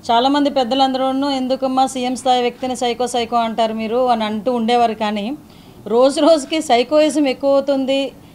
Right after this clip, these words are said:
ఇప్పుడు మ-, తెలుగుదేశం పార్టీ వాళ్ళే కాకుండా సామాన్యమైన ప్రజలు కూడా వీడు పెద్ద సైకో సీఎం అని చెప్పే, చేసుకునేటంతగా రోజు రోజుకి పరిణితి చెందుతున్న, సైకోయిజంలో పరిణితి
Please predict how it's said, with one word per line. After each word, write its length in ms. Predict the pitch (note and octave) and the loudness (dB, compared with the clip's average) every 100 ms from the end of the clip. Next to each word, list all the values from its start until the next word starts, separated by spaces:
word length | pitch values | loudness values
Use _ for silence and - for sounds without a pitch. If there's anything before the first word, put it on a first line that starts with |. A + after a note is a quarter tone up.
| - - | -20 -12
ఇప్పుడు 200 | G#3+ B3+ | -4 -2
మ-, 160 | A#3+ | 0
తెలుగుదేశం 600 | A#3+ - C4 D4+ D#4+ E4+ | 0 -2 -2 2 0 2
పార్టీ 280 | D4 D4+ D4+ | 0 0 2
వాళ్ళే 220 | D4 D4 | 2 2
కాకుండా 500 | C#4+ C4 B3+ C#4 D4 | 0 0 0 -2 -2
సామాన్యమైన 760 | D4+ B3+ B3+ C#4+ D4+ D4 D4 C#4+ | 0 0 2 2 0 0 0 0
ప్రజలు 420 | C#4+ B3 B3 C#4+ | 0 0 2 0
కూడా 260 | C#4 C4+ | 0 -2
వీడు 200 | C#4 C4 | 0 0
పెద్ద 240 | B3 B3 B3 | 0 -2 -2
సైకో 360 | B3 A#3+ C4+ | -2 0 0
సీఎం 340 | C4 C#4 C4 C4+ | 0 0 0 0
అని 120 | B3+ | -2
చెప్పే, 380 | A#3+ A#3 B3 A#3+ G#3 | -4 -4 -4 -4 -4
చేసుకునేటంతగా 960 | A#3+ A#3 C4 B3 A#3+ A#3 A3+ A#3 A#3 - - - - - | -6 -2 -2 -2 -2 -2 -2 0 0 0 -10 -20 -20 -6
రోజు 300 | G3+ C4 C#4+ | 2 4 4
రోజుకి 320 | D#4+ D#4 B3+ | 2 0 0
పరిణితి 680 | B3 - B3+ C#4 D#4+ E4+ D#4 | -10 0 2 4 2 0 -2
చెందుతున్న, 380 | D4 C#4+ C#4+ D4+ | 0 0 0 -2
సైకోయిజంలో 760 | D4+ C4 C4 D4 C#4+ C4 C#4 C#4 | 2 0 4 4 4 2 0 0
పరిణితి 440 | C4+ B3 C4 C4 | 0 0 -2 -2